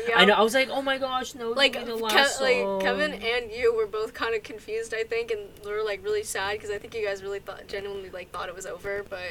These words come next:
Speaker 1: it wasn't
Speaker 2: Mm-hmm.
Speaker 1: over. <laughs> And I
Speaker 2: Mm-hmm.
Speaker 1: was
Speaker 2: Some
Speaker 1: like,
Speaker 2: B S, some
Speaker 1: because, okay,
Speaker 2: bullshit.
Speaker 1: they tr-, they like to trick people because they bring out Aju Nice, like,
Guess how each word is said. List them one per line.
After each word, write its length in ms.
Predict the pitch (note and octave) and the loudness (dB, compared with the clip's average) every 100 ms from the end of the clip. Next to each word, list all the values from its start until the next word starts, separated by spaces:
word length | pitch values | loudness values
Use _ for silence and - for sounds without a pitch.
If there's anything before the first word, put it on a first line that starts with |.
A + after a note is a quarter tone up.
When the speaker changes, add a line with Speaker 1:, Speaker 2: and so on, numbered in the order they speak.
| - | -8
Speaker 1:
it 120 | F#3 | -10
wasn't 200 | F3+ F#3+ | -10 -10
Speaker 2:
Mm-hmm. 80 | - | -12
Speaker 1:
over. 140 | - - | -10 -10
<laughs> 200 | B3 B3 | -8 -6
And 100 | G#3+ | -4
I 20 | |
Speaker 2:
Mm-hmm. 120 | G3+ | -4
Speaker 1:
was 100 | G#3 | -6
Speaker 2:
Some 80 | B3+ | -4
Speaker 1:
like, 160 | G#3+ C#3+ | -4 -4
Speaker 2:
B 180 | C#3 | -6
S, 220 | C3+ C#3 - | -4 -4 -8
some 140 | - - - - | -14 -18 -12 -4
Speaker 1:
because, 240 | C#4+ D#4+ D4 | 0 4 4
okay, 440 | D4 C#4 D#4+ C4 | 2 0 2 0
Speaker 2:
bullshit. 60 | C4 | 4
Speaker 1:
they 260 | A#3+ B3+ A3+ - - - - - | 2 2 -6 -18 -20 -20 -20 -12
tr-, 160 | - A4 A4 | -12 -6 -2
they 120 | B3 | -2
like 160 | C4+ - | -2 -6
to 80 | - | -10
trick 360 | - C#4 - | -8 -8 -8
people 400 | - G#3 G3 G3 | -10 -8 -6 -6
because 280 | G3+ G3+ G#3 | -4 -4 -4
they 120 | G#3 G3+ | -4 -4
bring 260 | G#3+ A3 | -2 0
out 160 | A3+ G3+ | 0 0
Aju 320 | G#3 G3+ G#3+ | -2 -4 -8
Nice, 380 | F#3+ F#3+ G#3 - | -6 -6 -6 -8
like, 160 | G3 | -10